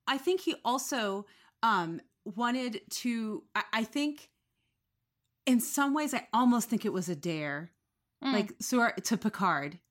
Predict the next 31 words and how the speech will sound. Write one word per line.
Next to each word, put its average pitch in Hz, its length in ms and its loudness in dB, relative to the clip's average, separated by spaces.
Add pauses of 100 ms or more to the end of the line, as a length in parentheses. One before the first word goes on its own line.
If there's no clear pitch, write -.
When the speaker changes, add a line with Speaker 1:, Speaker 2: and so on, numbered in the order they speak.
Speaker 1:
you 220 120 6
know, 214 140 6
like, 190 360 0 (400)
"Okay, 269 240 2
you 240 140 4
know 233 140 4
this 196 160 -4
about 180 200 0
me. 196 60 0
What 196 160 2
are 220 60 2
you 208 40 2
gonna 196 200 0
do? 202 180 0
Are - 100 0
you 196 140 4
really 196 240 2
gonna 196 180 0
take 185 240 -6
me 190 120 -2
off 180 100 -2
this 175 140 -6
assignment 180 500 -4
right 170 120 0
Speaker 2:
Mm-hmm. 175 80 -4
Speaker 1:
now?" 165 360 -2 (140)
Speaker 2:
Mm-hmm. 214 100 -2
Speaker 1:
Well, 185 220 4
you 233 80 4
know, 214 140 6
like, 202 280 2